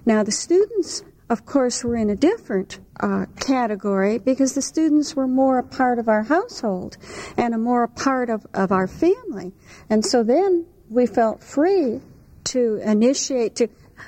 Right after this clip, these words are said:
to treat them as though they were a member of the family. So there were, there was a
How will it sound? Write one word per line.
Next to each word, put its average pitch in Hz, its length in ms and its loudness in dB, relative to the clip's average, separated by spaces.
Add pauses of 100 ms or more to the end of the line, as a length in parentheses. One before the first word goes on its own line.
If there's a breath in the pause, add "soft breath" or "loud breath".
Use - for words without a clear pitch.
(160 loud breath)
to 254 100 -8
treat 339 360 -2
them 277 180 -4
as 214 140 -6
though 226 160 0
they 214 120 0
were 208 180 0
a 202 60 2
member 190 320 4
of 185 120 -4
the 180 80 -4
family. 185 480 2 (320 loud breath)
So - 240 0
there 254 200 2
were, 311 520 0 (1040)
there 240 140 0
was 285 500 -4 (240)
a 370 440 2